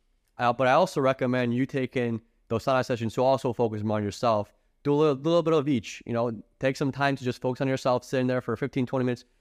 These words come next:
just by yourself with your thoughts, with your intentions. But then on the, on some other days, also get in there and converse. It's always have, it's always good to have a nice balance between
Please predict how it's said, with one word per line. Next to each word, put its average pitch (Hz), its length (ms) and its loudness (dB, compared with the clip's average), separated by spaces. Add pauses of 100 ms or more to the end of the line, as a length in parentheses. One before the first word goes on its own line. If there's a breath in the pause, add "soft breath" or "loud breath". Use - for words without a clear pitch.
(120)
just 139 180 0
by 139 120 4
yourself 131 440 0 (220)
with 120 120 -2
your 120 100 2
thoughts, 127 320 2
with 127 140 -2
your 120 80 2
intentions. 156 500 -2 (280)
But 127 120 0
then 143 140 4
on 127 220 0
the, 127 280 0 (100)
on 131 80 -6
some 156 140 -2
other 175 140 4
days, 143 280 0
also 151 400 0
get 131 160 0
in 127 100 0
there 123 140 0
and 113 120 -4
converse. 113 420 -2
It's 123 100 -6
always 131 400 0 (380)
have, 135 180 0
it's - 200 -8
always 160 140 4
good 139 120 0
to 156 40 2
have 139 80 2
a 127 40 0
nice 131 200 2
balance 120 420 0
between 123 440 -2